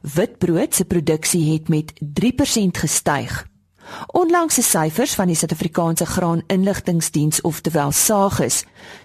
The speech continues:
toon dat Suid-Afrika gemiddeld honderdeenensewentig miljoen brode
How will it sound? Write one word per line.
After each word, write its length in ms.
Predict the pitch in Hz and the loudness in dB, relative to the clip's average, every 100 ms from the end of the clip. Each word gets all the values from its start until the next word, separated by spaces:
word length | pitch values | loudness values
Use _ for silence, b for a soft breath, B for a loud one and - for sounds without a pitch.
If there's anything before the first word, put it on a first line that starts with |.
| - | -2
toon 240 | 285 302 | 2 2
dat 180 | 254 226 | 2 2
Suid-Afrika 600 | 247 226 175 208 240 247 | 0 0 0 0 0 0
gemiddeld 520 | 214 190 180 185 185 | 2 2 2 2 0
honderdeenensewentig 1600 | 139 151 208 285 277 - 240 220 - 202 196 202 180 175 175 - | 0 0 2 2 -2 -2 0 2 2 0 2 0 0 0 -2 0
miljoen 440 | 165 156 165 196 160 | 0 2 2 2 2
brode 540 | 175 170 175 139 | 2 2 2 0